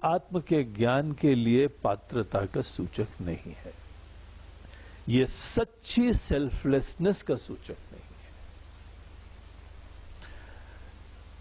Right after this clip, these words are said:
In fact, हमारे परिवार के लिए कर रहे हैं,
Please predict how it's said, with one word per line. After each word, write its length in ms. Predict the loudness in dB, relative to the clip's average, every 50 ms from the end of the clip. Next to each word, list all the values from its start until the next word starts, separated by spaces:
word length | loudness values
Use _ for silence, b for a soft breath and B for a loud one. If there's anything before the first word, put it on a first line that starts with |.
| 2 2 2
In 140 | 2 2 2
fact, 680 | 4 6 6 6 6 4 2 0 -12 -20 -18 -16 -12 -6
हमारे 800 | 0 2 2 2 2 2 4 6 6 8 8 8 6 6 2 0
परिवार 640 | 2 2 4 4 6 6 6 6 6 4 2 0
के 300 | -2 -6 -2 0 2 2
लिए 360 | 2 2 2 2 2 2 0 0
कर 200 | 2 2 2 2
रहे 380 | 2 0 0 0 0 -2 -4
हैं, 580 | -4 -2 -2 0 0 0 0 -2 -4 -6 -10